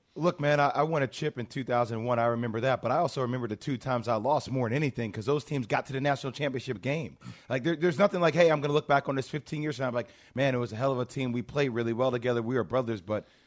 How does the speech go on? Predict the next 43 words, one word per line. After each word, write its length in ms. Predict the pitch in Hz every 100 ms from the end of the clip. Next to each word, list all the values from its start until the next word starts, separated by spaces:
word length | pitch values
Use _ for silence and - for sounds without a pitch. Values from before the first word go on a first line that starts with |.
| _ _ -
we 140 | 135
lost 320 | 147 175 185
the 80 | -
one. 400 | 180 226 226 110 - _ _ _ _
The 80 | 160
one 220 | 170 240
that 160 | 220 196
mattered 300 | 208 214 190
the 60 |
most 360 | 185 220 185 -
is 100 | 156
the 120 | 131
one 180 | 175 185
that 100 | 175
we 140 | 185
lost. 480 | 180 196 139 - - _ _ -
Like, 160 | 143
I 80 | 180
don't 140 | 208 185
care 140 | 196
what 120 | 180 -
anybody 460 | 269 240 170 151
says, 340 | 139 151 139 123
Jordan, 400 | 139 151 156 175 - _
that 80 | 175
will 140 | 196
forever 480 | - 180 - 185 196
haunt 320 | - 180 214
you 160 | 165 156
as 100 | 135
a 60 | 147
player. 400 | 156 220 117 - _ _ -
It 80 | 220
would 120 | 220
haunt, 200 | 240 220
it 40 |
would 120 | 214
haunt 200 | 190 233
me 200 | 226 262
for 120 | - 185
my 180 | 196
entire 320 | 208 185 220 226
life. 260 | 247 226